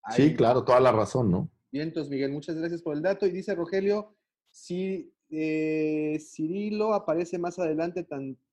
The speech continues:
Speaker 2: eh, tanto cuando escapa. Ok. Me imagino que es, eh, del bebé Java, ¿no? Del baby Java.
Speaker 1: Ujú.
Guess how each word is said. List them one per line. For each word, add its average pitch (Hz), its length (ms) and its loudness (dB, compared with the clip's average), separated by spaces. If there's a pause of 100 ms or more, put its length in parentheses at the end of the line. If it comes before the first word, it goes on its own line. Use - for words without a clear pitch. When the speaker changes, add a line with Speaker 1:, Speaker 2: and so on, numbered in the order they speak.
(180)
Speaker 2:
eh, 117 580 -8
tanto 127 500 -10
cuando 117 320 -8
escapa. 120 600 -8 (1080)
Ok. - 180 -16 (720)
Me 131 100 -10
imagino 165 320 -4
que 160 100 -6
es, - 440 -12
eh, 104 360 -12 (1400)
del 117 260 -10
bebé 123 320 -8
Java, 120 280 -6
¿no? 147 240 -12
Del 135 140 -10
baby 123 300 -10
Java. 110 260 -8
Speaker 1:
Ujú. 131 440 2